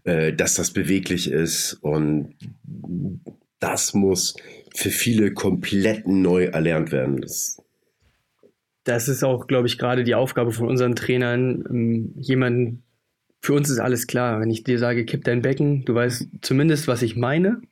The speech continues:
Speaker 2: Du kannst es auch bestimmt gut umsetzen, aber wenn ich das zu jemandem im Gym sage, "Kipp dein Becken bitte nach vorne, nach hinten", so, weiß, sehe ich immer so einen, äh, fragenden Kreisliga-Fußballer,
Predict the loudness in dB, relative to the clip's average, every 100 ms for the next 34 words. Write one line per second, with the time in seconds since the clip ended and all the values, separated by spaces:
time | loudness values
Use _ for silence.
0 | _ _ _ _ _ -8 -2 -2 -2 -4
1 | -4 -2 0 0 0 0 0 0 0 2
2 | 2 0 -2 -4 0 0 2 2 0 0
3 | 2 2 2 0 -2 -4 -8 -16 -16 -18
4 | _ -12 -8 -6 -2 -2 0 0 0 0
5 | 0 -2 -4 -2 0 2 2 2 0 0
6 | 0 0 0 0 0 -2 -6 -16 -20 -20
7 | _ -4 -2 -4 -10 _ _ _ -2 0
8 | 2 2 2 2 2 2 0 -2 0 0
9 | -2 -2 0 2 2 2 -2 -6 _ -4
10 | 0 0 0 0 0 -2 -4 0 2 2
11 | 0